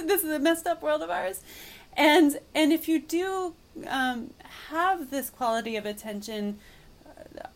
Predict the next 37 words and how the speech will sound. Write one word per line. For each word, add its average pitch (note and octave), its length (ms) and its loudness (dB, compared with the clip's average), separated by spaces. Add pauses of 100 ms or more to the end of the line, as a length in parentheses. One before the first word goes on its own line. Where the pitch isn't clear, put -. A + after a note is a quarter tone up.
the, C4 480 -2
the B3+ 260 0
objects D#4+ 460 -2
will C4+ 120 -4
speak E4 520 -8
to - 140 -12
you. F3+ 200 -6
So C4+ 220 2
I, D#4+ 280 4
um, C4+ 320 4 (320)
one D4 300 2
of D#4+ 60 4
my F#4 120 2
friends D#4 240 2
is, C4+ 160 -4
uh, A3 200 2
the, G#3+ 360 -2
the A3 180 -4
good A3+ 280 -6
writer A3 360 0
Charlie G3+ 520 -6 (320)
Baxter, F#3 580 -2
and F3+ 160 -6
I, F#3+ 220 -6
Charles G3 320 -4
Baxter, F3+ 380 -6
and F3+ 160 -6
he's G3+ 180 -8
just, A3+ 180 -12
he's A#3 160 -8
amazing. E3+ 640 -4 (600)
And C4 160 0
he E4+ 160 2
has E4+ 340 0
this C#4+ 400 -4 (420)
incredible, A3+ 1300 -4 (420)
um, F3 400 -8